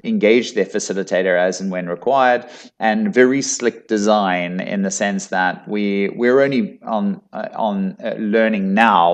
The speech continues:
what, what the potential is for learning online. And, and there's, there's reports coming out of two U and, and other sources that is really demonstrating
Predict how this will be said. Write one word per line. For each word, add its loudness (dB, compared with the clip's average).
what, 4
what 2
the -10
potential -4
is 0
for -2
learning 0
online. -2
And, -4
and 0
there's, 2
there's -2
reports 0
coming -4
out -2
of -6
two -4
U 0
and, -6
and -6
other -2
sources -4
that -2
is -4
really 0
demonstrating -2